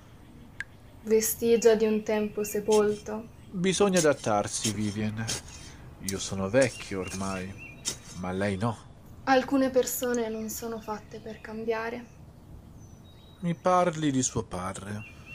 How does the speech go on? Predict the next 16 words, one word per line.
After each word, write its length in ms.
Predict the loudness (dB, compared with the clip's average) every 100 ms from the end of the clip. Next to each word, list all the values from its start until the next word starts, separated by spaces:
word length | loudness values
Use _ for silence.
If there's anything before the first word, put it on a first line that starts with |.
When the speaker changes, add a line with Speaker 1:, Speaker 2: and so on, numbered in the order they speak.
| -2
Speaker 1:
Non 280 | 2 4 6
le 120 | 6
basta 360 | 4 2 -6
il 100 | -10
suo 140 | -8 -8
ricordo. 760 | -4 -4 -4 -6 -10 -12 -16 -20 -20 -20 -20 -20 -20 2
Era 260 | 8 10 10
un 60 |
uomo 240 | 10 8 6
contrastato, 840 | 2 0 -2 -4 -4 -4 -2 2
continuamente 880 | 6 8 8 6 6 6 6 4 4
in 180 | 2 2
bilico 500 | 2 0 -2 -4 -4
fra 180 | 0
la 120 | 0 0
virtù 560 | -2 -4 -6 -4 -4